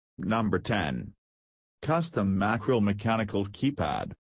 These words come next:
Ever wanted to automate key presses with a single button?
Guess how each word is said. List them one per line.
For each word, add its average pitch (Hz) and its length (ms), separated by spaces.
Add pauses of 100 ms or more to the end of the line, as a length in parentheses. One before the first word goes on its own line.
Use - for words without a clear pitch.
(440)
Ever 143 240
wanted 101 460
to - 180
automate 87 540
key 113 300
presses 104 580
with 95 140
a 95 40
single 101 380
button? 120 580